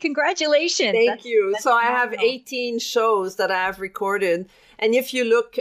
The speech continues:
Speaker 2: uh, Denise Belil on YouTube, I also have a channel where I have Facebook Live every Monday. And I think I'm at thirty-eight now.
Speaker 1: Great.
Speaker 2: So I have thirty-eight show where I interview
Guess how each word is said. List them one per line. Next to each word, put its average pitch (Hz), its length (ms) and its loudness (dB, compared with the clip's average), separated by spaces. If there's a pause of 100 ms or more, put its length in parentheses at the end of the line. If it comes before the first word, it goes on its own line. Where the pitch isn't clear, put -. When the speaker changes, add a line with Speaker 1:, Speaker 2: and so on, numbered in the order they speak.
Speaker 2:
uh, 190 400 -2
Denise 208 400 -2
Belil 202 580 0
on 185 300 0
YouTube, 202 500 0
I 180 60 2
also 180 260 -2
have 185 160 0
a 180 60 -6
channel 180 640 -2
where 175 200 0
I 175 200 -2
have 175 480 -4 (100)
Facebook 190 540 -4
Live 185 260 0
every 180 200 -4
Monday. 170 680 0
And 165 560 -4
I 175 140 -2
think 185 180 -4
I'm 170 180 -2
at 160 240 -6
thirty-eight 165 1300 -4
now. 147 260 -6 (380)
Speaker 1:
Great. 185 140 -12
Speaker 2:
So 180 180 2
I 175 220 0
have 180 200 -2
thirty-eight 196 460 0
show 190 200 0
where 180 240 2
I 175 40 -2
interview 185 760 -2